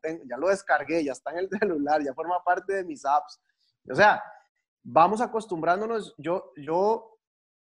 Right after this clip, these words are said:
estoy en la música desde que tenía como catorce años,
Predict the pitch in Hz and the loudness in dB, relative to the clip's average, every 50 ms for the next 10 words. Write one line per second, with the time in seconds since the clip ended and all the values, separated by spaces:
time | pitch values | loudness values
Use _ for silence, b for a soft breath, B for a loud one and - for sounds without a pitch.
0 | _ _ _ _ _ - 147 139 - 165 170 185 208 202 185 196 185 180 190 185 | _ _ _ _ _ -12 -10 -6 -4 -2 -2 0 0 -2 -2 -2 0 0 0 -2
1 | 202 202 208 214 202 196 185 170 143 139 135 139 139 127 127 123 131 131 131 - | -2 -2 0 4 4 4 4 4 2 0 -2 -2 -4 -4 -2 -2 -2 -2 -2 -2
2 | 190 196 185 165 - - - - 127 120 - - 143 139 151 - 185 170 165 165 | -2 -2 0 -2 -2 -6 -6 -6 -6 -6 -2 -2 -2 -2 0 0 2 4 6 6
3 | 170 170 175 180 196 208 202 202 - - - | 6 4 2 0 0 -2 -2 -4 -8 -14 -20